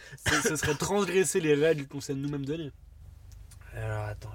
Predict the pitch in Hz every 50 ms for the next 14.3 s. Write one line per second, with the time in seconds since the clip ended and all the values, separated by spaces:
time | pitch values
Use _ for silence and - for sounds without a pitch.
0 | - - - 123 123 - - 120 120 - - - 120 117 113 110 120 123 117 -
1 | - 117 110 - - - - 110 110 113 - - 110 113 113 110 107 107 - 110
2 | 110 107 107 - - 131 135 135 131 120 - - - - - - - - 120 120
3 | 120 117 117 117 117 117 117 117 113 113 113 113 113 113 113 107 - - 143 143
4 | 135 - - 135 135 131 117 127 123 - 139 127 117 110 - - - _ - _
5 | _ _ _ _ _ _ _ _ _ _ _ _ _ - - - - - - -
6 | - 131 127 123 120 120 120 117 120 117 120 117 117 117 117 117 117 - - -
7 | - - 123 117 113 113 117 135 165 170 175 - 156 151 127 143 139 127 139 135
8 | - 139 131 131 135 117 - - 127 113 - 139 147 143 123 120 104 117 113 107
9 | 110 110 107 123 113 - 117 - 120 117 113 113 113 113 113 - - 107 107 117
10 | 113 110 110 107 - - - _ - - - - - - - 104 107 113 135 156
11 | 180 175 151 - 165 165 170 - - - - _ _ _ _ - - - _ _
12 | - - - - - - - - - 202 196 185 190 190 180 - - 185 165 -
13 | 190 - - - 135 135 131 - 156 147 - 165 151 151 160 147 156 170 - 196
14 | 185 175 156 165 196 233